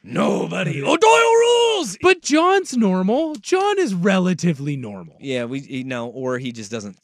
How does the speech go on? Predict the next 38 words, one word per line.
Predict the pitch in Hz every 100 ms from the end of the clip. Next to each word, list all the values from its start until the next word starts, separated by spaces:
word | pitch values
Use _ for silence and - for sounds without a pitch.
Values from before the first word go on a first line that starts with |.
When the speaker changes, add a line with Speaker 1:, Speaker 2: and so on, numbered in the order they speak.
| _ _
Speaker 1:
speak | - - 110
enough. | 92 85 - - _ _ 131
Like, | 113
he, | 120 131 110 104 - _ _ _
<laughs> |
Speaker 2:
But | 180 180 143 - 294 277
Speaker 1:
he's |
Speaker 2:
doesn't | 262 330 311 330
that | 359
make | 302 320 -
him | 277 240
normal | 220 226 233 247
to | 196 220
understand, | 202 208 202 156 190 202
like, | 185 117
"I'm | 151 185
not | 180 170 180
normal, | 165 170 180 180 175
Speaker 1:
No, | 220
Speaker 2:
so | 196
Speaker 1:
I, | 175
Speaker 2:
I'm | 180 180
not | 165 170 -
going | 156 165 165
to | 160
Speaker 1:
I |
think | 165 196 180
Speaker 2:
say | 143
these | 156 165
things"? | - 170
Speaker 1:
maybe | 170 175 185
the | 156
Biscotti | 156 - 151 151 156
family | 147 139 143 147
and | 143
the | 123
Baltimore | 123 135 143 131
Ravens, | 127 131 123 120